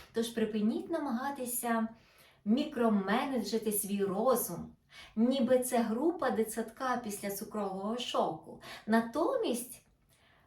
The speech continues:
перевірте свої відчуття. Якщо ви відчуваєте внутрішній спокій, радість, задоволення,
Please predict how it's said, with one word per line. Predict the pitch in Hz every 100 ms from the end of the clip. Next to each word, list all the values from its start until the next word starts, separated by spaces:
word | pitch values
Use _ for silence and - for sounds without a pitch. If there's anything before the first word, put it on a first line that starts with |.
| _
перевірте | - 262 302 339 349 330
свої | 311 254 262 262
відчуття. | 269 - 269 - 220 175
Якщо | 202 214 339 330
ви | 269
відчуваєте | 240 - 233 233 220 208
внутрішній | 254 - 277 - 254
спокій, | 240 - 180 196 196 - 170 165 - 185
радість, | 190 226 233 202 190 -
задоволення, | 208 202 175 208 277 262 208 185